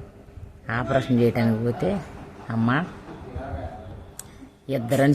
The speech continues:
చెబితేనేమో నూట అరవై రూపాయలు ఇస్తారు గవర్నమెంట్ మీకు, ముగ్గురని చెబితే మీ మీద ఇంకా కేసు బుక్ చేస్తారు" అని భయపెట్టింది నర్సు.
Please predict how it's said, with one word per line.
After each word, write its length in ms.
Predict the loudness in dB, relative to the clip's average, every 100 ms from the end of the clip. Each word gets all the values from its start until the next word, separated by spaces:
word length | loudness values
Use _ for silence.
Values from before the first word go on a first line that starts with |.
| 6
చెబితేనేమో 760 | 4 6 4 6 6 6 4 0 -6 -16 -18 -18 -20 -20 -6
నూట 360 | 2 4 4 4
అరవై 240 | 4 6
రూపాయలు 460 | 6 4 4 4 4
ఇస్తారు 400 | 2 2 2 2
గవర్నమెంట్ 580 | 4 4 6 4 4 0
మీకు, 240 | -4 -4 -14 -16 -18 -20 -20 -20 -20 -20 -20 -20 -20 -20 -20 -18 -10 -2
ముగ్గురని 460 | 0 4 8 8 10
చెబితే 640 | 8 8 6 4 2 0 -6 -14 -20 -20 -20 -20 -4
మీ 180 | 2 4
మీద 240 | 6 6 6
ఇంకా 240 | 6 2
కేసు 480 | -2 10 10 10 2
బుక్ 280 | 0 2 0
చేస్తారు" 500 | -2 -6 -8 -8 -14 -14 -18 -18 -18 -20 -18 -16 -18 -20 -20 -20 -20 _ -20 -18 -18 -20 -20 -20 -18 -16 -16 -16 -18 -20 -20 -20 -20 -18 -16 -14 -16 -18 -14 -10 -10 -10 -16 -20 -10
అని 240 | -2 2 4
భయపెట్టింది 800 | 4 6 8 8 6 4 2 4
నర్సు. 400 | 4 2 -2 -6